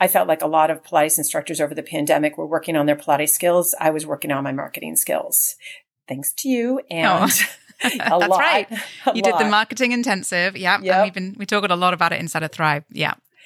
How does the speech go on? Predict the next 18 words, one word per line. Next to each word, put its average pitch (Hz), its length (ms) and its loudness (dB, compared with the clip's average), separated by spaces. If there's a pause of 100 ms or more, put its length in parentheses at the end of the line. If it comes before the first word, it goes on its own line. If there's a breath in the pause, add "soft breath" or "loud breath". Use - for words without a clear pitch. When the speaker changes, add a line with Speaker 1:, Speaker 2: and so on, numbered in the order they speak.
(120)
Speaker 2:
Yeah. 196 220 0 (400)
Speaker 1:
And, 208 280 4
uh, 208 200 2
the, 196 200 -4
a 190 40 2
marketing 208 380 0
intensive 165 340 -4
was, 160 180 -6
hu-, - 160 -8
was 165 140 0
huge 165 240 -2
for 151 100 -6
me 143 160 0
on 147 140 0
really 156 180 0
getting 151 300 0
my 143 100 -2
message. 139 500 -2